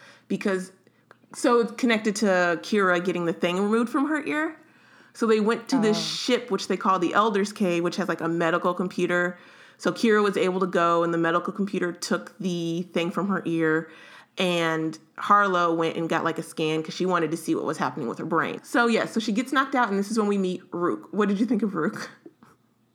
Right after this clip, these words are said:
Speaker 2: Well, it's confusing, too, because, like, anytime they are speaking, they are speaking in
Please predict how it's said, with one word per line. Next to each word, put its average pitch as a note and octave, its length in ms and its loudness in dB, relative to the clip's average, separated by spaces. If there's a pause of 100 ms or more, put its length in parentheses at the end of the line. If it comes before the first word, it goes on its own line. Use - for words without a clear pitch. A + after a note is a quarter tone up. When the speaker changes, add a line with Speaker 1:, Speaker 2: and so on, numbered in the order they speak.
(1600)
Speaker 2:
Well, E4+ 240 -2
it's E4+ 160 -6
confusing, F#4+ 540 -4
too, F4 160 -2
because, E4 240 -6
like, B3 200 -6
anytime F4+ 460 -6
they B3 220 -2
are A#3 120 -4
speaking, E3 680 -6
they G3 160 -2
are G#3 140 -2
speaking G3+ 540 -6
in E3 580 -8